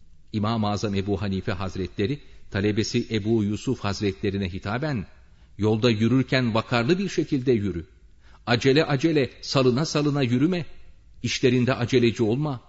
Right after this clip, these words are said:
Konuşurken yüksek sesle konuşma. Bağırıp çağırma. Daima kendin için sükûn ve sükûtu seç." buyurmuştur.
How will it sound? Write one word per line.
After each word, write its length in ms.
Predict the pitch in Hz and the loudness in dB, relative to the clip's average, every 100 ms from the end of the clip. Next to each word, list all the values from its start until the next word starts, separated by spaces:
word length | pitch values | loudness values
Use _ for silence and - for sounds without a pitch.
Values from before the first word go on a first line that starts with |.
| - - - - - | -20 -20 -20 -20 -14
Konuşurken 580 | - 131 131 147 139 139 | 0 2 4 2 2 0
yüksek 420 | 127 117 - 135 | 2 0 2 0
sesle 360 | - 127 - 123 | 2 0 2 0
konuşma. 580 | 123 117 156 180 160 117 - - - - | 0 -2 -2 -2 -4 -6 -16 -20 -20 -10
Bağırıp 420 | 101 113 120 107 | -2 0 0 -2
çağırma. 560 | - 104 123 156 143 101 - - - - - - | -4 -2 0 0 -2 -4 -10 -18 -20 -20 -18 -2
Daima 460 | 113 175 185 175 156 | 0 2 2 2 0
kendin 400 | - 139 127 214 | 2 2 4 2
için 320 | 190 185 165 | 2 0 0
sükûn 580 | - 143 - 202 208 180 | 0 0 2 0 4 2
ve 80 | |
sükûtu 540 | 165 - - 156 123 220 | 2 0 2 2 2 -2
seç." 400 | - 110 - - | -2 -4 -6 -4
buyurmuştur. 580 | 98 87 82 - 87 | -2 -2 -6 -8 -10